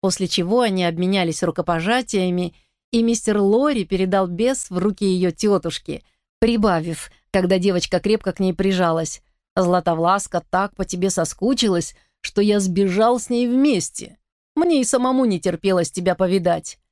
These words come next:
Мы хотели бы часик поиграть с твоими мальчиками,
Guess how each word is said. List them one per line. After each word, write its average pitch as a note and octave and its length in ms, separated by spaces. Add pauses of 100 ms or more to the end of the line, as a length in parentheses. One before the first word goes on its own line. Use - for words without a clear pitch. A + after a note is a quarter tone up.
(420)
Мы G3 320
хотели F#3+ 380
бы F3+ 140
часик - 520
поиграть G3+ 460
с - 80
твоими A#3 360
мальчиками, F#3+ 760